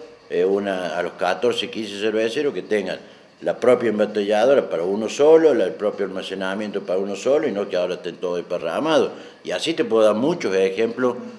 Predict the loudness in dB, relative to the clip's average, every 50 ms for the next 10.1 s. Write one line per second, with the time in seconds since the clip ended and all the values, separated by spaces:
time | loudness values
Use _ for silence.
0 | -20 -20 -6 -2 -2 -2 -2 0 0 0 2 2 2 0 0 2 2 4 4 4
1 | 2 2 2 4 4 4 2 0 -2 -2 -4 -8 -14 -18 -20 -20 -20 -20 _ _
2 | 2 4 4 6 8 8 6 6 6 2 -6 -14 -18 -20 -20 -20 -20 -20 -20 -20
3 | -20 -10 -4 -2 -2 -2 -2 2 4 4 6 6 4 2 0 0 0 2 4 4
4 | 4 4 4 2 4 2 2 0 0 -2 -4 2 8 10 10 10 10 8 6 2
5 | 2 2 2 4 2 2 2 0 0 2 2 2 4 4 4 4 4 2 0 -2
6 | -2 -4 -6 -8 -6 -8 -8 -6 -4 -2 -2 -2 -4 -6 -4 -4 -4 -2 0 2
7 | 2 2 4 2 2 4 4 2 2 0 -2 -4 -4 -6 -10 -18 -20 -20 -20 -20
8 | -20 _ _ _ _ _ _ _ _ _ _ 0 4 6 8 8 6 6 2 -2
9 | 0 4 6 6 6 6 6 4 4 4 6 6 8 8 8 8 8 6 4 4
10 | 0 -8